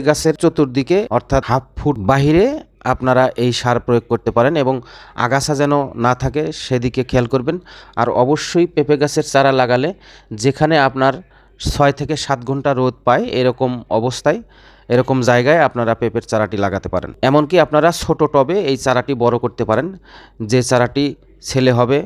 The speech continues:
সেই চারাটি ফেলে দিয়ে যে চারাটি মেয়ে সেই চারাটি রেখে দিতে পারেন। ছেলে মেয়ে বোঝা যায় মোটামুটি তিন মাস পর, সেই জন্য আপনারা ছোট ছোট টবেও দিতে পারেন। আর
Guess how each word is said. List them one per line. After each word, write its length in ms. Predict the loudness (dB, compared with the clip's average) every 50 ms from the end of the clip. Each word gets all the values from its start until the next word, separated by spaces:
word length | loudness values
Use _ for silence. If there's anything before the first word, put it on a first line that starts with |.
| -6 -12 _ _ _ -10 -6
সেই 160 | -4 -4 -2 0
চারাটি 280 | 0 0 0 0 0 -4 -4 -2
ফেলে 180 | -2 0 0 0 0
দিয়ে 140 | -2 -4 -4 -6 -6 -6
যে 80 | -6 -6 -4 -2
চারাটি 280 | -2 -2 -2 -2 -4 -4 -2 -2
মেয়ে 160 | -2 -2 -2 -4 -4 -4
সেই 140 | -4 -2 0 0
চারাটি 240 | 0 0 0 0 -2 -4
রেখে 160 | -4 -2 -4 -4
দিতে 140 | -2 -2 0 0
পারেন। 160 | 0 0 -2 -4 -10 -16 -20 -20 -20 -20 -16 -10 -4
ছেলে 220 | 0 2 2 2 2 2
মেয়ে 160 | 2 2 0 0 0
বোঝা 180 | 0 0 0 0 0
যায় 140 | 0 0 0 -2 -2
মোটামুটি 420 | 0 0 0 0 0 0 -2 -4 -4 -6 -8 -18 -20 -20 _ -6
তিন 120 | -4 -2 0 0 2
মাস 140 | 4 4 4 2 2
পর, 160 | 0 -2 -2 -4 -8 _ _ _ _ _ _ _
সেই 200 | -12 -8 -6 -4 -4
জন্য 160 | -2 -2 0 0 0 0
আপনারা 280 | 0 0 0 0 0 0 -2 -4 -12 _ -20 _ _ -18
ছোট 220 | -10 -8 -6 -6 -6 -6 -6 -4
ছোট 120 | -4 -4 -2 0 0
টবেও 220 | 2 2 2 2 0 0
দিতে 140 | -2 -2 -2 -2
পারেন। 160 | -2 -4 -4 -8 -12 -18 -20 -20 -20 -12 -6 -4
আর 80 | -4